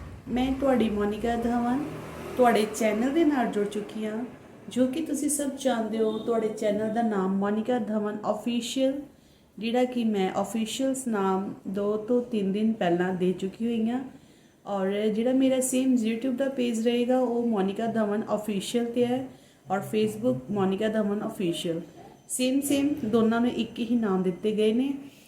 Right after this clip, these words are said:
ਔਰ ਜਿਨ੍ਹਾਂ ਨੇ ਮੈਨੂੰ ਫਾਲੋ ਨਹੀਂ ਕੀਤਾ, ਉਹ ਮੈਨੂੰ ਚੈਨਲ ਨੂੰ ਫਾਲੋ ਕਰ ਲਵੋ,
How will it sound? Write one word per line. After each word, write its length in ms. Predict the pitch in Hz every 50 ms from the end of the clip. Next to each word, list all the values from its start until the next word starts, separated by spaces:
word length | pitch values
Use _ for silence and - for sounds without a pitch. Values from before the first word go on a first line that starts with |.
| - - - - -
ਔਰ 520 | 190 185 180 185 185 185 185 185 185 190 185 - - - - - - 202
ਜਿਨ੍ਹਾਂ 300 | 196 233 240 254 294 302
ਨੇ 60 | 320
ਮੈਨੂੰ 240 | 294 294 269 277 269
ਫਾਲੋ 280 | 269 247 214 202 208
ਨਹੀਂ 260 | 208 214 208 208 220
ਕੀਤਾ, 260 | 226 240 220 - 247 240
ਉਹ 80 | 233
ਮੈਨੂੰ 300 | 233 208 208 208 208 202 - - -
ਚੈਨਲ 340 | - 196 185 180 185 185
ਨੂੰ 120 | 202 220 220
ਫਾਲੋ 280 | - 180 160 165 170
ਕਰ 220 | 165 - - 220 220
ਲਵੋ, 380 | 233 247 247 277 311 339 339